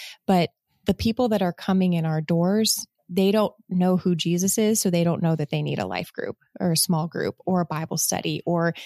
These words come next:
discipleship. They, they don't know that. And that's hard for us to convey to them, like, "Hey, we want this thing for you. It's so amazing." They're like, "Why? Why do I need a group? I'm, I'm fine on my own. I'll slip in and slip out." Um,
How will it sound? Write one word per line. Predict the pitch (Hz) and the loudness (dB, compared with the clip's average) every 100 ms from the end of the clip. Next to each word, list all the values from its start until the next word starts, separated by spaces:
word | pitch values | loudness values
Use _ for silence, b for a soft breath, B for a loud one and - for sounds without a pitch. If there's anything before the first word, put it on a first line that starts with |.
| - | -4
discipleship. | 185 170 156 - 156 143 127 | -2 0 -2 -2 -2 -2 -2
They, | 190 196 - | -2 -2 -4
they | 190 185 | -4 -2
don't | 190 | 0
know | 170 208 | 0 -2
that. | 156 - - | -4 -8 -6
And | 190 180 | 0 2
that's | 180 175 - - B B B - | 2 2 -2 -4 B B B -16
hard | - 220 240 | -2 0 0
for | - 185 | 0 -2
us | 175 - | 0 -2
to | 175 | -2
convey | 185 170 202 | 0 2 2
to | 185 | 2
them, | 170 | 0
like, | 165 | -2
"Hey, | - 226 | 2 2
we | 180 220 | 6 6
want | 185 170 170 | 6 4 2
this | 190 170 | 2 2
thing | - 170 | 2 0
for | - 185 | 0 0
you. | 190 185 | 2 2
It's | - | 2
so | - 185 185 | 2 2 2
amazing." | 185 170 180 190 180 | 2 2 2 0 0
They're | 170 | 0
like, | 165 - | -2 -2
"Why? | 165 190 160 | 0 2 2
Why | 156 | 4
do | 175 | 4
I | 180 | 4
need | 180 175 | 4 2
a | |
group? | 170 202 160 - | 2 0 0 0
I'm, | 151 151 160 - | 0 0 -4 -4
I'm | 165 156 | -2 -2
fine | - 165 165 | 0 0 2
on | 160 | 2
my | 156 | 2
own. | 190 165 | 2 2
I'll | 151 | 0
slip | - 170 - | 0 -2 0
in | 160 | 0
and | 151 | 0
slip | - 151 - | -2 -4 0
out." | 175 151 B B B B - | -2 -2 B B B B -2
Um, | 180 156 | -2 -2